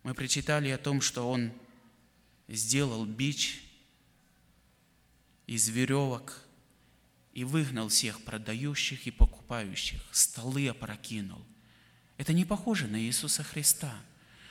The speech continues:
Это не похоже на Его действия. Это не похоже на то понимание, как мы представляем Его. Он что-то делает, то, то, что нам не укладывается в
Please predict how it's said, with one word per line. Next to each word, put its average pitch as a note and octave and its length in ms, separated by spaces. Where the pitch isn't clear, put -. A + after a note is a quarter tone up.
Это E3 200
не E3+ 100
похоже F3+ 460
на F#3 80
Его F3 320
действия. E3+ 680
Это - 180
не F3+ 140
похоже G3 420
на G3 140
то G3+ 160
понимание, G3 580
как F#3 220
мы G3+ 140
представляем E3 880
Его. A#2 500
Он F3 160
что-то G#3 440
делает, E3+ 720
то, G3+ 380
то, F#3 100
что F3 220
нам F#3 260
не F3+ 120
укладывается F3+ 760
в D#3 120